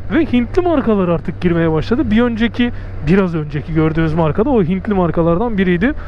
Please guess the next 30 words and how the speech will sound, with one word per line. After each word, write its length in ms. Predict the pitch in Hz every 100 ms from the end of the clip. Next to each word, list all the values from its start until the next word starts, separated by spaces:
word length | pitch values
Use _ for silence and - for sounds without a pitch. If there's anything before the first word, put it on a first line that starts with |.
| - - -
Şimdi 100 | 214
seçim 360 | - 214 320 285
yaparken 420 | 262 320 277 262
insanlar 520 | 240 220 262 269 294 - - - -
markaların 580 | 160 208 226 254 262 262
tabii 260 | 247 262 240
ki 100 | 247
kökenine 540 | 226 - 240 247 233
bakıyorlar. 520 | 190 - 254 185 127 - - - - 165
Bakmak 380 | 175 262 330 -
da 140 | 151
lazım 360 | 143 151 175 160
bana 180 | 139 139
kalırsa. 420 | 143 139 294 320 - - - - - 233
Ama 160 | 339
markalar 540 | 196 190 214 247 294 320
arasındaki 500 | 277 226 254 254 285
farkları 500 | - 226 220 262 269
da 120 | 196
bilmek 400 | 208 220 226 170
lazım. 300 | 151 135 147
Yani 220 | 160 143 165
geldiği 480 | 170 180 175 240
ülke 500 | 220 190 196 - 220 - - - - -
ne 140 | 160 202
anlama 440 | 226 208 185 165
geliyor 340 | 147 151 190 240
onu 180 | 208
bilmek 400 | 185 175 180 -
lazım. 260 | 151 131